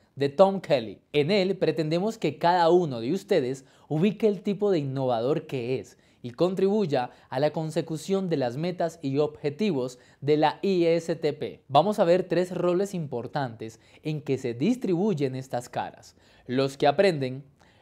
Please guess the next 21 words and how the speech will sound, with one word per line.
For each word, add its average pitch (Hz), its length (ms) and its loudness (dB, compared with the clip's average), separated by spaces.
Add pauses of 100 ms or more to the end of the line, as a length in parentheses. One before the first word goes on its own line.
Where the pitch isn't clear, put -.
los 123 260 -4
que 143 100 0
organizan 190 760 0 (140)
y 160 200 0
los 160 260 2
que 165 220 -4
crean. 113 480 -4 (120)
Los 156 200 2
invito 180 400 2
a 139 60 4
explorar 143 600 0
cada 185 260 -2
grupo 165 500 -2 (200)
con 123 240 -6
base 180 500 4
en 160 120 -2
las 160 160 -4
apreciaciones 175 720 -2
de 147 120 0
Guadalupe 131 600 -2
Mata 147 420 -2